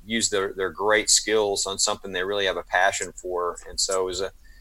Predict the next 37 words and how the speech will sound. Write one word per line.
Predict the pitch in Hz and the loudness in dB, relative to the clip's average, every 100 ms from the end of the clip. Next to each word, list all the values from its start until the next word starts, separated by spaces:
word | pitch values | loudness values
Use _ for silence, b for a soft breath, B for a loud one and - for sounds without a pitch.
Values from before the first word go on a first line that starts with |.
| b b - - - - | b b -18 -18 -6 0
kind | 143 | 2
of | |
a | 127 | 2
combination | 131 127 123 113 113 107 | 4 4 4 4 2 0
of | 92 | -4
trying | - 110 110 | -2 0 0
to | 107 | 0
do | 113 113 | 0 0
it | - | -2
the | |
best | 95 104 98 - | 0 2 2 4
way | 98 95 | 4 4
and | 90 | 2
also | 101 101 107 95 | 2 4 4 2
involving | 92 92 92 95 | 2 4 4 2
some | - 98 | -2 -2
of | 95 | -4
these | 90 | -8
great | - 104 95 | -2 0 0
attorneys | 87 - 92 90 - | -2 -4 -4 -2 -4
who | 92 | -4
were | |
really | 98 104 87 | -2 0 0
burning | 90 90 87 85 | -2 -2 -4 0
out | 90 82 - - | 4 4 2 -10
because | - - 87 87 | -12 -4 -4 -2
they | 90 | -2
weren't | 90 92 - | -2 -4 -4
getting | 90 85 | -10 -10
to | 90 | -8
work | 85 87 | -8 -8
on | 85 | -8
things | 90 85 82 | -8 -8 -6
they | 80 | -6
really | 80 78 | -4 -4
cared | - 80 76 | -2 -2 -4
about. | - - | -10 -10